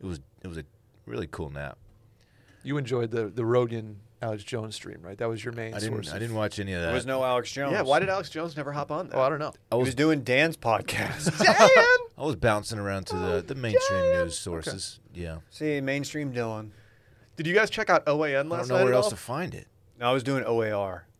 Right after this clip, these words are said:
Speaker 4: I went to O A N and I made a
Speaker 2: Crazy
Speaker 4: joke.
Speaker 2: game.
Speaker 4: I was like, "Man, there's about to be some, like, generic blonde girl on here." And sure enough, we change over, and her name is Jen Pellegrino.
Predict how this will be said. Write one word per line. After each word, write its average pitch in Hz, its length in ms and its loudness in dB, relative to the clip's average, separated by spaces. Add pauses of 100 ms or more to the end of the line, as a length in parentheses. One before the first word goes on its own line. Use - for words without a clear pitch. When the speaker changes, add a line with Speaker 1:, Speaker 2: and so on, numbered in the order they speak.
(540)
Speaker 4:
I 180 100 4
went 190 180 0
to - 100 4
O 196 160 6
A 185 60 10
N 165 200 6
and 151 80 2
I 151 40 4
made 131 120 6
a - 100 6
Speaker 2:
Crazy 131 120 2
Speaker 4:
joke. 156 240 8
Speaker 2:
game. 151 80 2
Speaker 4:
I 143 40 6
was 135 100 2
like, 131 140 2
"Man, 139 180 2
there's 139 140 -6
about 165 180 0
to 151 80 -14
be 160 100 -2
some, 156 220 -4
like, 127 160 -2
generic 131 400 0
blonde 123 320 0
girl 120 180 -2
on 117 200 -4
here." 120 180 -6
And 123 180 -8
sure 156 220 -2
enough, 143 260 -2
we 135 60 -10
change 139 320 -8
over, 120 300 -2
and 120 180 -8
her 131 100 -8
name 123 200 -6
is 110 100 -14
Jen 147 360 0
Pellegrino. 139 760 -2